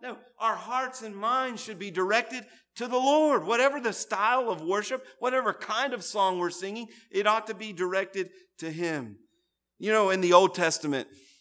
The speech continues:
one of the things that's said over and over again about the sacrifices that they would bring, the worship that they would bring to God,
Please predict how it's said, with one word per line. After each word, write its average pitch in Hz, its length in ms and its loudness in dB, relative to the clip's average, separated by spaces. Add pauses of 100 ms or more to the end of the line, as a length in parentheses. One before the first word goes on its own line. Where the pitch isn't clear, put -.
(720)
one 170 180 -8
of 165 140 -6
the 147 80 -8
things 156 240 -4
that's 139 180 -6
said 151 160 0
over 151 260 2
and 143 80 -2
over 135 220 0
again 127 220 -2
about 131 260 -2
the 123 60 -8
sacrifices 113 1120 -4
that 120 160 -4
they 120 100 -2
would 113 180 -4
bring, 117 220 -8
the 113 80 -6
worship 139 540 -4
that 117 160 -8
they 135 100 0
would 131 180 -4
bring 123 220 -6
to 120 140 -8
God, 117 340 0